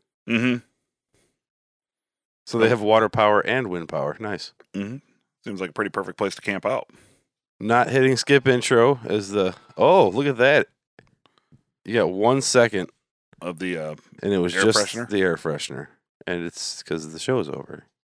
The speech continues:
Speaker 2: And he's recording. Do we always notice it said record at
Speaker 1: I
Speaker 2: the
Speaker 1: don't know.
Speaker 2: end?
Speaker 1: I didn't think I noticed that before.
Speaker 2: Huh.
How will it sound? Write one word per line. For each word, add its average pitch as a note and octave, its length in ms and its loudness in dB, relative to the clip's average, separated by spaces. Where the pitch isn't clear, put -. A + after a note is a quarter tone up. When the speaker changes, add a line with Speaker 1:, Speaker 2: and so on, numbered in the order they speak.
Speaker 2:
And F#2 80 0
he's F#2+ 100 -2
recording. F#2+ 500 4
Do - 60 -6
we E3 120 2
always G#3 320 0
notice G#3 280 0
it F#3+ 60 -8
said F#3+ 180 -2
record F#3+ 420 -6
at G3 60 -14
Speaker 1:
I - 60 -8
Speaker 2:
the - 60 -6
Speaker 1:
don't - 100 -6
know. - 80 -6
Speaker 2:
end? - 80 -4
Speaker 1:
I G#2 40 -2
didn't A#2+ 240 -6
think A#2+ 140 -8
I A2+ 40 0
noticed A2 260 -4
that D#2+ 120 -6
before. E2 300 -12
Speaker 2:
Huh. C#3 240 4